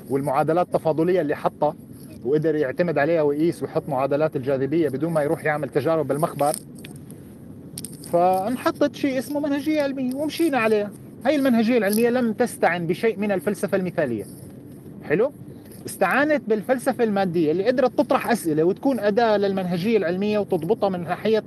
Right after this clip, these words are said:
طريقة طرح السؤال، وفي بعض الأمور الأخرى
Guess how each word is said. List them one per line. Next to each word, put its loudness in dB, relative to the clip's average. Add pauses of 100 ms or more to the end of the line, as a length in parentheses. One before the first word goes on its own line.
(140)
طريقة 4 (100)
طرح 2
السؤال، 2 (1800)
وفي 2
بعض 2
الأمور 4
الأخرى -2